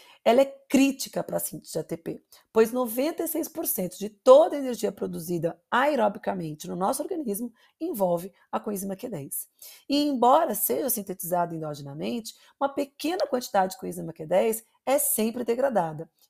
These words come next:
e, portanto, deve ser reposta a partir de fontes alimentares. Então, apesar da gente produzir endogenamente,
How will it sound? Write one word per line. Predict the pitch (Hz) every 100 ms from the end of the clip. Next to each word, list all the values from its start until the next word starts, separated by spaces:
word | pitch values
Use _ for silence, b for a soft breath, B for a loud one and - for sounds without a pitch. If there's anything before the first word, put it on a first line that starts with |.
| -
e, | 302
portanto, | 320 - 208 277 - b -
deve | 233 214
ser | 208
reposta | 214 294 196 214 - - b b
a | 285
partir | 285 - 220
de | 254
fontes | - 190 190 -
alimentares. | 196 208 254 147 135 - - _ B B B
Então, | 190 233 240
apesar | - 170 220 285
da | 262
gente | 214 220
produzir | - 180 170 160
endogenamente, | 165 175 233 311 208 269